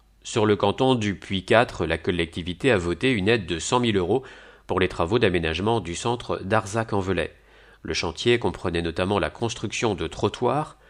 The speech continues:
entre la mairie et le centre, la création de bordures et un traitement du carrefour en résine pour sécuriser la circulation piétonne. Cent mille euros également pour le projet d'aménagement du centre de Coubon. Une réflexion est actuellement menée pour définir les grands axes de ce chantier.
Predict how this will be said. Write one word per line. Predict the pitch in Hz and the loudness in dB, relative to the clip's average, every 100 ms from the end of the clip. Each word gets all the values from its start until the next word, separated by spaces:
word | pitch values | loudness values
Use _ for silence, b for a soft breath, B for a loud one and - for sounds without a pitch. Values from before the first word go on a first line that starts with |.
| b b - | b b -2
entre | 120 120 - 95 | 2 2 2 0
la | 90 | 2
mairie | 90 85 85 - | 2 0 -4 -2
et | 85 | -2
le | 78 | -2
centre, | - 113 - - b b b b b | -2 -2 -4 -12 b b b b b
la | 92 | 0
création | 98 - 110 107 113 | 2 4 4 4 0
de | 95 87 | 0 0
bordures | 95 95 82 104 165 - - | 0 0 -2 -2 -2 -6 -2
et | 92 | 0
un | 82 | 0
traitement | - 107 - 127 | -2 -4 0 -2
du | 113 | 0
carrefour | 101 87 - 98 | 0 -2 -2 -2
en | 85 | -2
résine | 80 82 87 139 B B B | -2 -2 -2 -2 B B B
pour | - - | -12 -6
sécuriser | 110 87 82 85 123 | -4 -2 -2 0 2
la | 95 | 0
circulation | - 87 90 82 - 113 | -2 -6 -4 -4 -2 -2
piétonne. | - 95 95 82 78 - b b b b b | 0 0 2 -2 -6 -12 b b b b b
Cent | 131 127 | 4 6
mille | 131 | 8
euros | 131 190 113 | 8 8 8
également | 87 90 123 143 | 4 4 4 2
pour | 95 85 | 0 -2
le | 80 | -4
projet | - 95 123 | -2 0 2
d'aménagement | 110 82 82 85 120 120 | 2 0 -2 -2 -2 -2
du | 87 | -2
centre | - 120 - 87 | 0 0 0 -2
de | 87 | -2
Coubon. | - 117 104 101 - _ - B B B B | -2 -2 0 -2 -4 _ -20 B B B B
Une | 95 | -2
réflexion | 92 90 87 - 110 92 | 0 0 -2 -2 0 0
est | 87 | 0
actuellement | 78 87 85 82 | -4 -4 0 0
menée | 87 107 127 180 | 2 4 4 2
pour | 123 82 | -2 -2
définir | 95 107 117 120 92 | -2 -2 0 2 2
les | 85 | 0
grands | 87 90 | 0 0
axes | 95 98 - 85 | 0 -2 -6 -8
de | 76 78 | -6 -6
ce | - | -4
chantier. | 76 87 - 151 | -4 -4 0 0